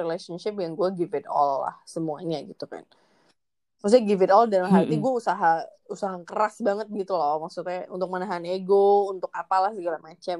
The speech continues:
Speaker 1: gitu kan.
Speaker 2: Hmm.
Speaker 1: Eh, tapi itu bikin gue kadang sampai sekarang jadi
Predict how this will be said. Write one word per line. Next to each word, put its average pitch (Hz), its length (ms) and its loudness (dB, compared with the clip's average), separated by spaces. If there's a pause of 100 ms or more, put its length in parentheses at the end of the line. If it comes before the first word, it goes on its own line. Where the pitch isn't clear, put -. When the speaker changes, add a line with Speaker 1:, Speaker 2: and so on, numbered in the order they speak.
(140)
Speaker 1:
gitu - 160 -20
kan. - 300 -20 (180)
Speaker 2:
Hmm. 175 260 2 (720)
Speaker 1:
Eh, 190 400 2 (240)
tapi 196 140 4 (100)
itu 339 60 2 (120)
bikin 220 260 -6 (160)
gue 196 180 6 (140)
kadang 226 240 2 (120)
sampai 202 260 -2
sekarang 190 320 -2 (160)
jadi 190 200 -4